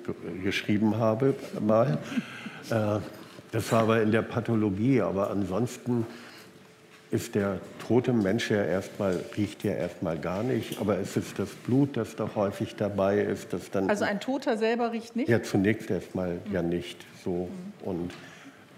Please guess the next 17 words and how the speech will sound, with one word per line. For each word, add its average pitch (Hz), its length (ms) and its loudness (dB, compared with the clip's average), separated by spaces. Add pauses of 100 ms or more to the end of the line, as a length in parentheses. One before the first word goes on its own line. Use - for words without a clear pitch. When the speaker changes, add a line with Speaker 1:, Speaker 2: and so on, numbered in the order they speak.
Speaker 1:
ähm, 90 300 -10 (640)
aber 107 160 2
das 92 240 -4 (160)
kommt 110 320 2
dann 90 140 0
natürlich 87 540 -6
mit 82 120 -4 (340)
der 190 160 -4
Speaker 2:
Mhm. - 60 -14
Speaker 1:
Zeit. 87 400 -4 (720)
Ähm, 95 440 -4 (500)
nein, 110 240 2
was, 101 160 -2 (200)
was 95 140 -6 (340)
riecht, 127 400 4
ist, - 300 -6 (1400)
ja, 104 200 -6